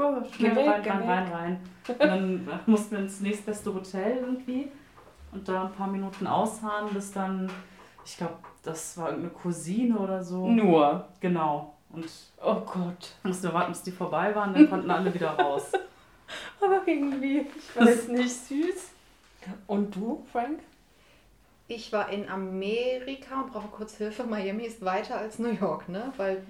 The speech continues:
Speaker 3: ja,
Speaker 1: Ja.
Speaker 3: dann, äh, in Miami. <laughs>
Speaker 1: Du warst in Miami?
Speaker 3: In Miami. Mhm. Das war, glaub ich, das Weiteste.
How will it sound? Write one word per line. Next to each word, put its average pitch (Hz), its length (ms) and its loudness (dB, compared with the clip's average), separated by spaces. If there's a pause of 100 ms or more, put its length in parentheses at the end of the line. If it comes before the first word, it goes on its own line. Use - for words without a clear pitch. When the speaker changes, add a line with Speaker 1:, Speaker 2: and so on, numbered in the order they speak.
Speaker 3:
ja, 175 120 0
Speaker 1:
Ja. 240 100 8 (280)
Speaker 3:
dann, 202 280 0
äh, 202 300 0 (100)
in 196 180 -2
Miami. 185 560 4
<laughs> 349 480 4
Speaker 1:
Du 269 100 0
warst 220 240 10
in 202 120 2
Miami? 156 480 0
Speaker 3:
In 190 80 -2
Miami. 151 220 -8 (200)
Mhm. 208 280 -6
Das 180 160 -6
war, 170 80 -2
glaub 160 120 -4
ich, 156 60 -14
das - 160 -10
Weiteste. 131 480 -8